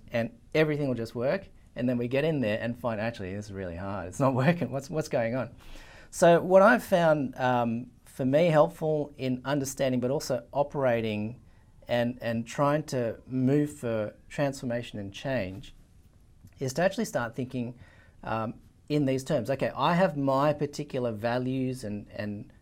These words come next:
things I esteem. You have yours 'cause you're part of this group." They're gonna come together. And when they do, there are gonna be these points that are either gonna resonate or rub up against each other.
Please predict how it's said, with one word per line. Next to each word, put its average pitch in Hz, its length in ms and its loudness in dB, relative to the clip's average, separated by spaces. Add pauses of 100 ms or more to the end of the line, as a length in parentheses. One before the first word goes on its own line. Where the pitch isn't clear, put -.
(140)
things 151 260 -2
I 117 220 0
esteem. 95 640 -6
You 139 240 0
have 131 240 -2
yours 110 580 -2
'cause 113 180 -10
you're 110 100 -4 (140)
part 110 140 -4
of 101 100 -10
this 110 220 -12
group." 123 440 -6 (1000)
They're 156 260 0
gonna 233 180 2
come 165 220 -4
together. 127 340 0 (400)
And 139 200 0
when 208 200 4
they 165 160 4
do, 135 260 -2
there 139 160 0
are 131 40 -4
gonna 127 200 0 (140)
be 120 60 -2
these 139 400 -2
points - 680 -4
that 120 140 -6
are 117 180 -4
either 123 120 -6
gonna 113 180 -6
resonate 131 720 -2 (580)
or 113 320 0 (100)
rub 120 280 2
up 117 160 -2
against 113 340 -8
each 113 200 -12
other. - 220 -14